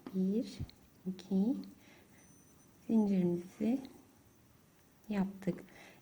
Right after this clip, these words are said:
Evet, nasıl birleştirmeden yaptığımız yerde altı zincir çekiyorduk iki trabzan arasına. Burada da toplam altı zincirimiz oldu. Şimdi aynı boşluğa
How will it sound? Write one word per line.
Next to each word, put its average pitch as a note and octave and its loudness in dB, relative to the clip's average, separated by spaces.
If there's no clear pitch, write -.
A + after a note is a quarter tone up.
Evet, G#3+ 4
nasıl B3 6
birleştirmeden A3+ 8
yaptığımız G#3+ 4
yerde G3 6
altı G#3+ 0
zincir F#3 6
çekiyorduk F3+ 2
iki - -4
trabzan F3+ 8
arasına. F3+ 4
Burada G#3+ 0
da B3+ 4
toplam - 2
altı A#3 2
zincirimiz G#3 6
oldu. E3 2
Şimdi B3 6
aynı A#3+ 8
boşluğa F#3 6